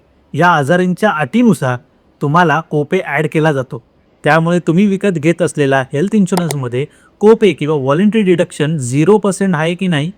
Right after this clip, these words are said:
हे नक्की चेक करा. तिसरं डिडक्शन म्हणजे रूम रेंट लिमिट. प्रत्येक हेल्थ इन्शुरन्समध्ये तुम्हाला एक रूम रेंट लिमिट दिलेले असते. समजा ती पाच हजार रुपये per day आहे,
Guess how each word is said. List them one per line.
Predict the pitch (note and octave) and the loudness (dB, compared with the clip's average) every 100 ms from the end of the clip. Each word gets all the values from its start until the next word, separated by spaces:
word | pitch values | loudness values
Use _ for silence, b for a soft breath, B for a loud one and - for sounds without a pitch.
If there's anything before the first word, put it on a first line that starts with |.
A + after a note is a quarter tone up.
| - | -4
हे | |
नक्की | D3+ D#3+ F3 | -4 -4 -6
चेक | E3 D3 - | -6 -8 -6
करा. | B2 A2+ _ _ - - - | -10 -10 _ _ -12 -10 -2
तिसरं | G3 C4 B3 | 0 4 4
डिडक्शन | A#3+ A#3+ A#3 A#3 | 4 2 4 4
म्हणजे | A3+ G#3+ A3+ | 6 6 4
रूम | G3+ G#3 | 4 4
रेंट | G#3 G3+ | 4 2
लिमिट. | F3+ C#3+ B2+ _ _ _ - | 0 -2 -4 _ _ _ -2
प्रत्येक | D#3+ - A3+ | 0 2 2
हेल्थ | G3 G3 | 2 0
इन्शुरन्समध्ये | F#3 D#3+ F3 F3+ E3 B2+ C3+ | -2 -2 -4 -2 -2 -2 -4
तुम्हाला | - D3 F3 D3 | -4 -4 -2 -2
एक | D#3+ - | -4 -6
रूम | C3 D3 F3+ | -2 0 0
रेंट | D3 E3+ - | 0 -2 -4
लिमिट | C3+ D#3 D#3 | -4 -4 -4
दिलेले | C3 B2+ A#2+ | -4 -4 -4
असते. | A2 - A2 _ b b | -8 -14 -16 _ b b
समजा | - F3+ F3+ A3 | -2 0 2 2
ती | A3 | 0
पाच | A3 D#3+ F3 | 0 0 0
हजार | E3+ G3 | 0 0
रुपये | D#3 D#3+ F3 | 0 -2 -2
per | E3 | 0
day | D#3 D3+ | 0 0
आहे, | C3 A#2 | -2 -4